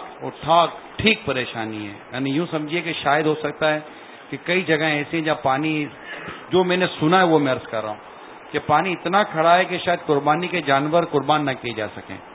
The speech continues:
اچھا، کھالے لے کے جانا تو ایک اپنا ہی مسئلہ ہے، تو ہمارا چلو ہم سوچتے رہیں گے، لیکن جن کے گھروں میں پانی، کیچڑ اور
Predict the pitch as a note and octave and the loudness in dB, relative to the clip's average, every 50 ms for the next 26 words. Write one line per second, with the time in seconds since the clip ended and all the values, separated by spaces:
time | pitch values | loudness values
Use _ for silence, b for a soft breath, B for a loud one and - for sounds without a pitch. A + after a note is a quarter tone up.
0 | - - - - - - - - - - - - - - - - - C3 - - | -20 -20 -20 -20 -20 -20 -20 -20 -20 -20 -20 -20 -20 -20 -14 -10 -8 -4 0 0
1 | D3+ C#3+ - - - - - C#3+ D3+ D#3+ E3+ E3 D#3+ E3 D#3+ F3 F3 D#3+ D#3+ D#3+ | 0 0 0 -4 -10 -2 0 2 2 2 2 0 -2 -2 -4 -4 -2 2 2 2
2 | E3 E3 E3 E3 D#3 - - - - E3 E3 D#3 D3+ D3+ - - E3 D#3+ D#3 D3+ | 4 4 4 2 2 0 -4 -4 0 0 0 2 0 0 0 0 0 0 2 0
3 | D3 - - D3+ D3 C#3+ C#3 C#3+ C3+ C3+ C#3 C#3+ C#3 C#3 C3+ D3 C3+ C3+ C#3 C3 | -2 -2 0 0 2 2 2 2 2 2 4 2 2 2 0 -2 -4 -4 -4 -4
4 | - C#3 C3+ C3 - C#3+ B2+ B2 A#2+ A2 A2 A2 G#2 G#2 G2+ - - B B B | -4 -6 -6 -4 -2 -2 -2 -2 -2 -4 -6 -6 -8 -8 -10 -12 -18 B B B
5 | B B B B - C3+ C#3+ D#3+ E3+ D3+ C3 D3+ D3+ D#3+ D#3 F#3 F3 C3 A2+ A#2 | B B B B -6 -4 -4 -4 -4 -4 -2 -2 -2 -2 -2 -4 -4 -4 -2 0
6 | A#2+ D3 F3 G3 F#3+ - D#3 D3 C#3 C#3 C#3 C3 A#2+ A#2 A#2+ - - - - - | 2 2 4 2 2 2 2 0 0 0 -4 -6 -10 -12 -14 -18 -20 -20 -20 -20
7 | - - - - - - - D3+ C#3 - D#3 D3+ C#3 C3 A#2 G#2+ - - - - | -20 -20 -20 -20 -12 -8 -6 -6 -4 0 2 2 2 2 0 -4 -10 -16 -20 -20
8 | B B B B B B B - - - B2 B2+ B2+ B2+ B2+ B2+ B2+ B2 B2 B2+ | B B B B B B B -16 -6 -2 2 4 6 8 8 8 6 4 2 0